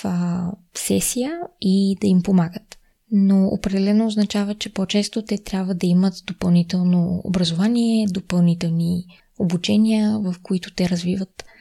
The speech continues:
умения за работа с хора в терапевтичен модел или пък дори с моделите, които, а, менторите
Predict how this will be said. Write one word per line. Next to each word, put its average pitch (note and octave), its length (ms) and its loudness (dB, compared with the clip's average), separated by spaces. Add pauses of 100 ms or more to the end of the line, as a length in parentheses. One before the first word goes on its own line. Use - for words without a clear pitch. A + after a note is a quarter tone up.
(180)
умения F#3+ 460 4
за G3 180 -4
работа F3+ 320 -4
с - 240 -8
хора G#3 540 -4 (100)
в F#3 180 -2 (120)
терапевтичен G3+ 960 0 (180)
модел G3 440 2 (100)
или F3+ 300 0
пък F3+ 240 -2
дори F3+ 320 2
с - 280 -6
моделите, F3 540 -2
които, F#3 480 -4 (340)
а, F3 320 -2
менторите F3+ 800 0